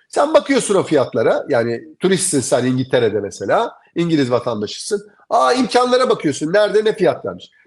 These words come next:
Ya Türkiye'deki arkadaşlar bu kur yüzünden, kur düşük kaldığı için, şimdi bazıları kızıyor, ne kur düşük, işte çıktı on dokuz liradan dokuz lira, sekiz liralık kur oldu otuz iki lira.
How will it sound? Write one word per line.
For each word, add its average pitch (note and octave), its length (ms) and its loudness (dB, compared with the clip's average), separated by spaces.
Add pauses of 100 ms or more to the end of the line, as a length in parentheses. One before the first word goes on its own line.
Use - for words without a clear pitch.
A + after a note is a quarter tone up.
(120)
Ya F3+ 240 2
Türkiye'deki G#3 600 0
arkadaşlar D#3 580 0 (520)
bu C4 180 0
kur C#4+ 180 2
yüzünden, C#3 600 0 (220)
kur F#3 260 2
düşük D#3 260 -2
kaldığı C#3+ 340 2
için, - 380 -4 (200)
şimdi G#2 200 -8
bazıları C3+ 440 0
kızıyor, B2 360 -4
ne E3+ 120 -2
kur C3 200 -6
düşük, A#2 320 -12
işte - 220 -8
çıktı - 480 -4 (200)
on F3 240 0
dokuz D3 300 -4
liradan D#3+ 400 -2
dokuz F3+ 320 -4
lira, F3+ 180 0
sekiz G3 360 -4
liralık F#3+ 280 0
kur G3+ 120 0
oldu F3+ 220 0
otuz F3 260 -4
iki G3+ 140 -8
lira. E3 120 -2